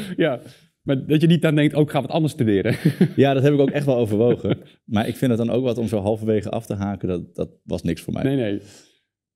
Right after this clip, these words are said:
Speaker 2: Dus, en ik dacht,
Speaker 1: En,
Speaker 2: ja,
Speaker 1: en maar goed ook, want uiteindelijk is dus het cirkeltje rond.
Speaker 2: Ja,
Speaker 1: Dus je, ja.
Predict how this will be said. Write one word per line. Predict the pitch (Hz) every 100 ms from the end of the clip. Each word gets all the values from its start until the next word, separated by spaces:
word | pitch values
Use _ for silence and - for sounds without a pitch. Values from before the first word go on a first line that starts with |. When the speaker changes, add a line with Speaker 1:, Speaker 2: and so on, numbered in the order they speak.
| _
Speaker 2:
Dus, | - 87 -
en | 95
ik | 104
dacht, | 104 170
Speaker 1:
En, |
Speaker 2:
ja, | 101
Speaker 1:
en | 185
maar | 175
goed | 208 147
ook, | 165
want | 180
uiteindelijk | 151 147 147 147
is | 135
dus | 120 131 - - _ _
het | 123
cirkeltje | - 143 139 131
rond. | 123 131 123
Speaker 2:
Ja, | 214 139
Speaker 1:
Dus | 117
je, | -
ja. | 98 80